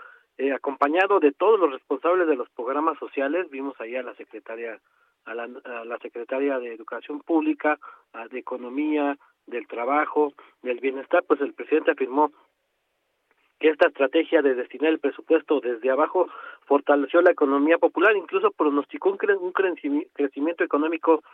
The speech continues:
del cinco por ciento para finales de año, pero el tema que llamó más la atención fue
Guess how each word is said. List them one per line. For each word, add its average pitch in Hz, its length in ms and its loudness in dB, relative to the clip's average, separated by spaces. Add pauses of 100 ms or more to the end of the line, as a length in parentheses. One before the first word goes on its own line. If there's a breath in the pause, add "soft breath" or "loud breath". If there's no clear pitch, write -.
(340 soft breath)
del 127 240 -2
cinco 175 300 -2
por - 200 0
ciento 160 260 0
para 120 240 -2
finales 143 500 -4 (440 loud breath)
de 139 220 4
año, 220 340 4
pero 139 180 4
el 135 100 -4
tema 185 220 0
que - 120 -6
llamó 147 240 0
más 165 160 2
la 156 60 2
atención 147 420 -4
fue 151 240 2